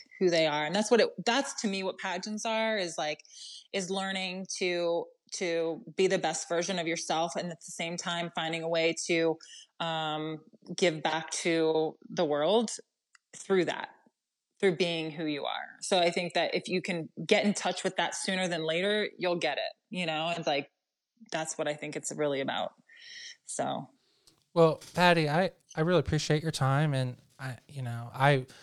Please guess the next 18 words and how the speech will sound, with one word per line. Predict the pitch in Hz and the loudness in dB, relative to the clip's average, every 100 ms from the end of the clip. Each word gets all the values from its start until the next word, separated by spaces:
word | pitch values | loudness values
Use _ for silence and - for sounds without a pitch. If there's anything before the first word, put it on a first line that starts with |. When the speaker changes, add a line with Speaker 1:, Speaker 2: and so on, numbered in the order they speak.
| - - - | -20 -18 2
Speaker 2:
really | 143 170 160 | 10 10 10
appreciate | - 156 - 147 139 - | 6 2 2 2 2 0
all | 123 135 143 | 6 8 8
of | 127 | 8
your | 131 123 | 6 6
advice | 120 127 120 | 8 6 6
when | 127 | 2
it | 120 | 0
comes | - 123 117 | 2 2 2
to | - 110 | -2 0
hair | 147 147 151 151 143 | 4 6 8 6 4
and | 135 135 120 113 - - _ | 4 2 2 0 -8 -20 _
your | 123 | -6
platform, | 120 131 127 - 135 131 123 107 - | 4 4 4 2 0 0 -4 -10 -8
um, | 123 117 113 | -2 -2 -2
for | 113 - 117 | -6 -2 -2
dyslexia | 110 117 151 143 - 147 143 131 | -2 0 4 4 2 0 2 4
and, | 120 | 0